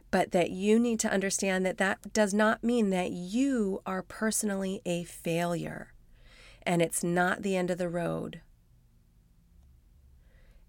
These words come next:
And understanding that, that I am not a failure, and this doesn't mean that this is where I bow out, that's gonna be imperative to picking yourself back up and moving forward as many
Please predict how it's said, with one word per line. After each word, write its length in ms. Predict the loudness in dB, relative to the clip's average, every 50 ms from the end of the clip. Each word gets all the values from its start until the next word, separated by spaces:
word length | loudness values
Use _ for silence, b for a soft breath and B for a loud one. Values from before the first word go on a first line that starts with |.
| b -2
And 180 | 0 0 0 0
understanding 760 | 0 2 2 2 2 2 2 0 2 2 2 2 2 2 2
that, 520 | 0 -2 -2 -2 -4 -6 -10 -12 _ -18 -18 b b b b
that 160 | -6 -6 -2 0
I 180 | -2 0 2 2
am 120 | 0 0
not 180 | 0 0 0 0
a 60 | -2
failure, 560 | -4 -4 -2 0 0 0 0 -2 -4 -6 -4 -2
and 180 | -2 0 2 2
this 120 | 0 0
doesn't 320 | 0 0 0 0 0 0
mean 200 | 0 0 0 2
that 180 | 0 0 -2 -2
this 180 | -4 -2 -2 -2
is 160 | -4 -4 -4
where 240 | -4 -2 -2 0 0
I 100 | -2 -2
bow 320 | -2 -2 -2 -2 -2 -4 -2
out, 500 | -2 -2 -2 -2 -2 -4 -6 -8 -12 -18 B B B B B B B B B _
that's 260 | 2 2 2 2 0
gonna 200 | 0 0 0 0
be 160 | 0 0 -2
imperative 560 | -2 -4 -4 0 2 2 2 2 0 -4 -6
to 100 | -8 -10
picking 320 | -6 -6 -6 -6 -4 -4 -4
yourself 380 | -2 -2 -2 -2 -2 -4 -2
back 240 | -2 -4 -4 -2 -2
up 160 | -4 -4 -2 -2
and 220 | -2 0 0 2
moving 320 | 2 0 0 -2 -4 -6 -6
forward 560 | -6 -4 -4 -2 -2 -4 -4 -6 -6 -8 -10 B B B B B B B B
as 300 | -2 -2 -2 -2 -2 -2
many 640 | 0 0 2 2 2 2 2 0 -2 -4 -6 -8